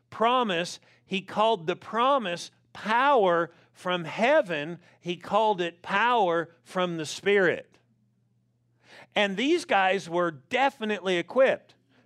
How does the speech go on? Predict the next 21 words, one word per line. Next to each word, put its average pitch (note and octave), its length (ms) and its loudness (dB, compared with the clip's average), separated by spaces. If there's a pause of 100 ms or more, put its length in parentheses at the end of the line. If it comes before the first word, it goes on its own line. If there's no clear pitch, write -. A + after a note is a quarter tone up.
(120)
Now, D#3 60 -2
here's B3 360 -2
what F#3+ 200 -4
you G3 100 2
have G3 220 2
to F#3+ 80 -4
understand. F#3+ 800 -4 (340)
Were F#3 220 2
they G3 300 -2
not F#3 360 2
already G#3 420 2
doing G3+ 440 -2
great F#3+ 340 0
things G#3+ 320 -4
for A#3 180 -2
the F3+ 140 2
Lord? G3 400 2 (960)
He B3 180 -2
had B3 80 4
already A3 320 4
given E3 480 0